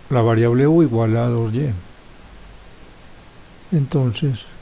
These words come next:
la diferencial de u es igual a dos veces la diferencial de y. Y la diferencial de b igual a Euler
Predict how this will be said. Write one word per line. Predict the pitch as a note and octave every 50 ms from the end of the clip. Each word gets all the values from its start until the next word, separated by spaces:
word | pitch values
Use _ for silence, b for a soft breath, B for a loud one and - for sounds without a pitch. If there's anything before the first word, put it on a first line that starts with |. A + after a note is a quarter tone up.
| - - - - - - - - - - - - - - - - - - - - - - - - - - - - - - - - - - -
la | C#3+ B2+
diferencial | A#2+ A#2 A2+ G#2 A2 A2 A2 G#2+ G2+ G#2 A2+ A2 A2+ A2
de | A#2+ C#3
u | C#3 C3+ B2 B2+
es | B2+ G#2+
igual | A2 A#2+ A2 A2 A2+ A#2 A#2+ A#2+ B2+ - - - - - - - - - - - - -
a | C3+
dos | A2+ A2+ A#2 A2 A2
veces | A#2+ C3 A#2+ G#2 B2+
la | B2 B2 A#2+
diferencial | A2 G2+ A2 G2+ G2 G2+ F2+ - - G#2 F#2+ F#2+
de | F#2+ A#2 A#2+ A#2+ C3+ D3+ C3 G2+ - - - - - - - - - - - - - - - - - - - - - - - - - - - - - - - - - - - - - - - - - - - -
y. |
Y | E3+
la | D3+ D#3
diferencial | D3+ C#3 C3 - - A#2 C3 B2+ A2 - E3 C3+ C3+
de | C3 C3 D#3
b | D#3 D3+ D3 C#3+ - - - - - - - - - - - - - - - - - - - - - -
igual | G3 D3+ B2+ B2 C3 B2+ B2+ C3+ - - -
a | D#3+ C#3
Euler | C3 B2+ B2+ B2 B2+ C#3+ D#3 E3 D#3